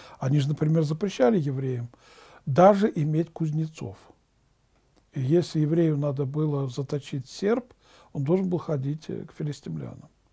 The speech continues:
Так описано в Библии. То есть у них всё есть. У них избыток пшеницы, избыток всего.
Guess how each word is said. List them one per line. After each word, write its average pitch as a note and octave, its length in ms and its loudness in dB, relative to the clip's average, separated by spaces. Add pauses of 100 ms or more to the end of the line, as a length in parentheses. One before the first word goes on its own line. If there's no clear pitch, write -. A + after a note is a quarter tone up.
(260)
Так C3 200 -8
описано B2+ 440 -10
в B2 40 -12
Библии. C3 360 -14 (1600)
То A#2 100 -4
есть G#2+ 100 -2
у C3 60 2
них G3 160 4
всё - 160 -2
есть. - 440 0 (520)
У - 60 -8
них C#3 180 0
избыток D#3+ 460 2
пшеницы, F#3 600 0
избыток E3+ 400 -4
всего. C#3+ 520 -8